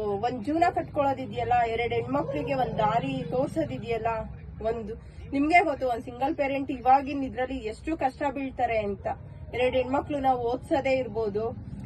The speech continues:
ಕೆಲವ್ರು ಮಾತಾಡ್ತಾರೆ, "ಓ, ಅವಳೇನು ಅಂತ ಸ್ಕೂಲಲ್ಲಿ ಓದಿಸ್ತಿದ್ದಾಳೆ, ಎಲ್ಲಿಂದ ಬರುತ್ತೆ?" But ನಮ್ ಸ್ಟ್ರಗಲ್ ನಮಗ್ ಮಾತ್ರ ಗೊತ್ತಿರುತ್ತೆ. ಅಂತವ್ರಿಗೆ ದಯವಿಟ್ಟು ಯಾರು, ಯಾರ್ಯಾರು ಸಿಂಗಲ್ ಪೇರೆಂಟ್ ಇದ್ದೀರಾ, ಯಾರಿಗೂ ತಲೆ ಕೆಡಿಸ್ಕೋಬೇಡಿ.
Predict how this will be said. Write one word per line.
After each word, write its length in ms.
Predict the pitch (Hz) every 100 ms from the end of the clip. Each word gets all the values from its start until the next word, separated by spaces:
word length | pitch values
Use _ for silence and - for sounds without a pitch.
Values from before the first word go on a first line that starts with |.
| -
ಕೆಲವ್ರು 320 | 349 339 392
ಮಾತಾಡ್ತಾರೆ, 920 | 320 285 320 294 285 262 226 208 - 302
"ಓ, 200 | 339 277 -
ಅವಳೇನು 500 | 269 302 311 311 294
ಅಂತ 320 | 254 240 269
ಸ್ಕೂಲಲ್ಲಿ 500 | 330 - 302 277 277
ಓದಿಸ್ತಿದ್ದಾಳೆ, 720 | 240 240 269 277 240 226 233 240 - - 277
ಎಲ್ಲಿಂದ 320 | 285 311 311 302
ಬರುತ್ತೆ?" 400 | 262 240 - 233
But 500 | 233 - 220 - 220
ನಮ್ 240 | 214 269
ಸ್ಟ್ರಗಲ್ 440 | - 262 233 233 226
ನಮಗ್ 260 | 214 214
ಮಾತ್ರ 340 | 214 233 - 302
ಗೊತ್ತಿರುತ್ತೆ. 520 | 262 233 233 214 202 226
ಅಂತವ್ರಿಗೆ 720 | 226 233 233 240 226 233 233
ದಯವಿಟ್ಟು 420 | 240 240 247 240
ಯಾರು, 460 | 233 240 269 403 -
ಯಾರ್ಯಾರು 400 | 240 294 330 330
ಸಿಂಗಲ್ 380 | 302 277 285
ಪೇರೆಂಟ್ 340 | 285 269 262 277
ಇದ್ದೀರಾ, 280 | 262 240 233
ಯಾರಿಗೂ 420 | 220 208 269 320
ತಲೆ 240 | - 277 320
ಕೆಡಿಸ್ಕೋಬೇಡಿ. 680 | 262 - - 208 208 220